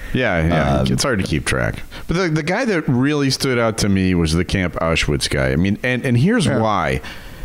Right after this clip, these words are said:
Speaker 1: He's walking around with all these other quote-unquote patriots,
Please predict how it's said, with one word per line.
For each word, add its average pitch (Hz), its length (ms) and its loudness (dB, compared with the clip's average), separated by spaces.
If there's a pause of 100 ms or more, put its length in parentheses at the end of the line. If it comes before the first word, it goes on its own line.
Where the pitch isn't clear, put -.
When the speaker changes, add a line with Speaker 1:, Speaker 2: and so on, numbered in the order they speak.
(240)
Speaker 1:
He's 156 280 0
walking 214 340 0
around 180 260 0
with 139 160 2
all 131 140 0
these 123 220 2
other 120 260 2
quote-unquote 113 880 0
patriots, 90 800 0